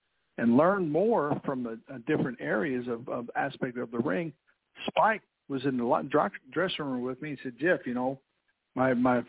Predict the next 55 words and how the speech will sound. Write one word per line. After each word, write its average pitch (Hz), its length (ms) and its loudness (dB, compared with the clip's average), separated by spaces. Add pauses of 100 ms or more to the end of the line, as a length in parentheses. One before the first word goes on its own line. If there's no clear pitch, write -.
father-in-law 131 600 2
is 117 120 -12
Dick 135 180 -6
the 117 60 -12
Bruiser, 143 400 0
and 123 100 -2
he 123 140 0
owns 127 220 -2
a - 120 -14
territory 123 560 -2
in, 107 140 -6 (100)
in 127 140 -2
Annapolis. 135 520 0
Why 135 100 0
don't - 140 -4
you 131 60 -10
go 131 200 2
up - 120 2
there?" - 360 -2 (880)
So 175 120 4
he 180 100 4
gave 156 200 2
me 151 60 0
his 135 140 -2
phone 151 200 2
number. 165 260 -2
I 147 40 4
made 139 220 -4
a - 140 -6
phone 156 200 -2
call, 160 360 4
and 117 100 -4
next 135 240 -6
thing 147 120 -6
you 143 80 -4
know, 156 200 2
I 131 160 -2
was, 127 500 -6 (220)
uh, 135 40 2
out 143 120 6
of 123 140 2
Memphis, 160 420 4
and 110 100 -2
I 117 60 -2
was 123 140 0
in 139 160 2
Indianapolis. 175 720 4 (580)
And 113 160 -10
it, - 20 -8
it 120 260 -16 (100)
was 135 80 -12
all 139 100 4
because 139 380 -8
of 120 80 -8 (100)
Spike. 151 300 0